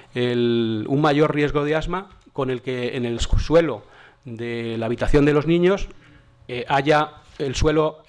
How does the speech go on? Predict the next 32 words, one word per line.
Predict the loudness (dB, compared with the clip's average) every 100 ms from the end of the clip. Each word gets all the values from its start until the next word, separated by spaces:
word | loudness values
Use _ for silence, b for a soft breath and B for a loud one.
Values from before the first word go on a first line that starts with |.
| -10
eh, | -8 -6 -8 -8 -6
sea | 0 0 2
de | -2
P | 0 2
V | 4
C | 2 2 2
o | 0
no | 0
sea | 0 -2
de | -4
P | -6 -4
V | -2
C, | -2 -4 -14 -6
o | -2
si | 2
libera | 4 6 6
talatos | 6 4 4 0 0
o |
no | 2
libera | 4 4 2 0
talatos | 0 0 0 -4 -8 B B B B B
ese | -2 0
suelo. | 2 4 2 -2 B B B B -4
Eh, | 0 2 2
o | 4 4 4 2 0 -4
incluso | -6 -2 0 2 2 2 -2 -6 -10
hace | -10 -4
unos | -2 -2
días | 0 -2
salía | 0 0 0
un | -2 -2
estudio | -4 -2 0 0